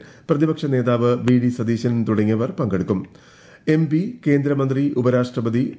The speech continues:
രാഷ്ട്രപതി എന്നിങ്ങനെ വിവിധ ചുമതലകളിൽ പ്രാഗൽഭ്യം തെളിയിച്ച പരിണത പ്രജ്ഞനായിരുന്ന ഭരണാധികാരിയായിരുന്നു മലയാളിയായ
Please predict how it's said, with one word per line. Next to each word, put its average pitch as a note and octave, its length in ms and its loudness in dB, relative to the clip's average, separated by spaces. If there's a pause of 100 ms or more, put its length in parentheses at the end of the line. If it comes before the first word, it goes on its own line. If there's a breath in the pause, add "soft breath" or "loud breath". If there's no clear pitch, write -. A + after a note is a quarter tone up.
രാഷ്ട്രപതി C#3+ 520 -2
എന്നിങ്ങനെ B2 460 4 (380 loud breath)
വിവിധ E3 380 4
ചുമതലകളിൽ C3+ 760 0
പ്രാഗൽഭ്യം B2+ 680 0
തെളിയിച്ച A#2 340 0 (460 loud breath)
പരിണത E3+ 400 2
പ്രജ്ഞനായിരുന്ന B2+ 840 2
ഭരണാധികാരിയായിരുന്നു A2+ 1080 0 (280 loud breath)
മലയാളിയായ B2+ 580 2